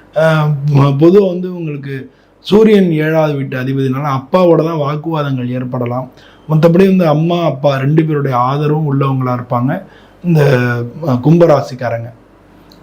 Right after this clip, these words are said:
அதனால பல பேர் வந்து அவங்க ஊ-, ஊர்லயே தான் இருப்பாங்க, ஊர் மேல பெரிய நாட்டம் இருக்கும், அவங்க ஊர்லயே இருக்கக்கூடியவங்களா இருப்பாங்க. So இந்த காலகட்டத்துல வந்து அவங்க குடும்பத்துல ஒரு சில முன்னேற்றங்கள் இருந்தாலும் அம்மா அப்பாவோட உடல்நிலை, சனி சேர்ந்திருக்கிறதுனால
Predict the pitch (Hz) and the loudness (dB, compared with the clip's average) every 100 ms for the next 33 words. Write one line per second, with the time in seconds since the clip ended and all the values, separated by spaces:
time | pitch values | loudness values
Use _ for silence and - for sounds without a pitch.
0 | - 143 156 190 160 160 170 185 185 185 | -2 2 4 4 4 4 4 4 4 2
1 | 185 185 165 156 147 143 143 151 139 143 | 2 2 0 -2 -4 -8 -8 -8 -6 0
2 | 160 170 170 151 151 147 135 127 135 156 | 2 4 4 2 0 -2 -4 -6 -6 -4
3 | 156 165 175 156 143 143 131 139 131 123 | 2 4 4 2 -4 -6 -6 -6 -4 -4
4 | 135 143 135 123 120 147 139 135 139 139 | -4 -6 -6 -6 -8 -6 -4 -2 0 0
5 | 127 135 123 120 120 123 117 117 117 117 | -2 -4 -4 -4 -2 -4 -4 -4 -6 -8
6 | - - - - - - - - - 196 | -14 -20 -20 -20 -20 -20 -20 -20 -4 4
7 | 196 180 202 202 185 202 196 185 170 170 | 6 6 6 4 4 2 2 0 0 -2
8 | 170 202 190 170 156 185 208 190 180 165 | -2 -2 -2 -4 -2 0 2 2 2 0
9 | 147 135 139 135 135 143 160 147 131 135 | -2 -8 -10 -8 -8 -4 -4 -4 -6 -6
10 | 131 131 123 143 139 127 147 175 156 175 | -6 -6 -6 -2 0 0 -2 -2 2 4
11 | 196 196 175 156 135 127 131 147 151 135 | 6 4 0 -2 -2 -2 -2 -2 0 -2
12 | 131 156 202 190 156 147 123 127 120 123 | 0 4 4 2 -2 -4 -8 -8 -8 -6
13 | 123 147 | -4 -4